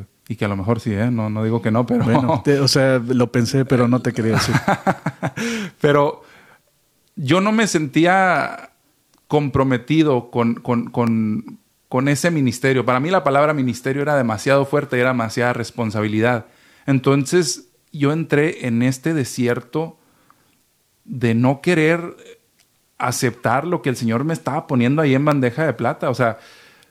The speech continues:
Speaker 1: no era una o dos can-, ya eran catorce cantos que, que para bien o para mal, ¿no? Bueno, pues para súper bien, mejor dicho, pues los jóvenes
Speaker 2: Bueno, para mal, para el chamuco.
Speaker 1: Ah, exacto.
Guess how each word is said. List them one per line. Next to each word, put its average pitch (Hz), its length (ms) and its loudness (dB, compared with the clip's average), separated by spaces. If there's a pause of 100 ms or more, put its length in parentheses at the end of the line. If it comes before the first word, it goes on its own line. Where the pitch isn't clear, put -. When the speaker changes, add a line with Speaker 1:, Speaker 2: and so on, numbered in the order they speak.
(220)
Speaker 1:
no 113 140 4
era 170 180 4
una 156 340 2
o 131 40 2
dos 127 240 4
can-, 120 200 -2
ya 117 120 2
eran 180 140 0
catorce 135 500 0
cantos 143 440 -2
que, 110 560 -2
que 101 640 -2
para 101 220 0
bien 113 160 2
o 135 80 2
para 135 200 2
mal, 131 320 0
¿no? 131 160 0
Bueno, 123 200 0
pues - 140 -18
para 98 400 -6
súper 104 440 0
bien, 127 380 2 (320)
mejor 120 380 0
dicho, 123 400 0 (200)
pues 113 140 -2
los 117 180 2
jóvenes 151 440 2
Speaker 2:
Bueno, 139 200 2
para 127 180 2
mal, 127 200 2
para 143 160 2
el 120 80 2
chamuco. 120 440 0 (120)
Speaker 1:
Ah, 247 260 0
exacto. 127 640 -2